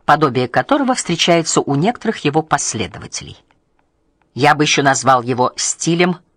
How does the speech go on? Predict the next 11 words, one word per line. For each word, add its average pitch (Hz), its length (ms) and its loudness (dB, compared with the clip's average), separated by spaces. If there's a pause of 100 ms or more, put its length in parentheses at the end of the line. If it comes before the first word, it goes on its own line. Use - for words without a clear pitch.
(120)
корректора 147 720 0
каталогов. 117 760 -4 (440)
Морелли 170 520 2
позаимствовал 147 720 0
его 123 340 -2
у 139 80 -6
того, 139 380 0 (340)
кого 151 220 2
можно 131 340 -2
было 170 200 2
бы 196 180 2